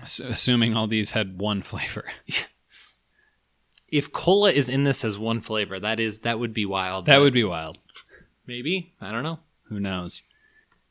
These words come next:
Speaker 2: My burps smell like Doctor Pepper or taste like Doctor Pepper.
Speaker 1: <laughs>
Speaker 2: It's noticeable.
Speaker 1: I agree. Uh,
Speaker 2: Should, should I stop blowing them in your face? I, I
Speaker 1: <laughs> I asked him to do that, but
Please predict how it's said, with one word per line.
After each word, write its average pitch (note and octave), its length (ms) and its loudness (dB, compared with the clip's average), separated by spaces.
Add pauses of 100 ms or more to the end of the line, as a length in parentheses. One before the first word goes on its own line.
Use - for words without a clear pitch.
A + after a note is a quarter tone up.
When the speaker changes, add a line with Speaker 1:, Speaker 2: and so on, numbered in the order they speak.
(200)
Speaker 2:
My C3 120 -10
burps D#3+ 360 -4
smell C#3+ 260 0
like C#3 140 4
Doctor B2+ 280 2
Pepper B2 340 -2
or G2 60 -6
taste B2+ 320 -2
like G2 120 -8
Doctor F2+ 200 -12 (140)
Pepper. - 140 -6 (640)
Speaker 1:
<laughs> - 300 -8 (280)
Speaker 2:
It's - 400 -6
noticeable. A2 640 -2 (1080)
Speaker 1:
I A2+ 140 4
agree. A2 460 0 (1000)
Uh, D#3 420 12 (500)
Speaker 2:
Should, - 280 4
should - 240 10
I D#3 60 6
stop D#3 280 4
blowing C3+ 220 2
them D#3+ 120 4
in D3 100 0
your C3 80 -2
face? - 400 4
I, C#3 80 2
I D#3+ 400 4 (440)
Speaker 1:
<laughs> - 0 -
I C3+ 160 8
asked G2 300 4
him F2 100 -6
to F2 100 -10
do F2+ 160 -8
that, E2+ 220 -10
but G#2+ 160 -16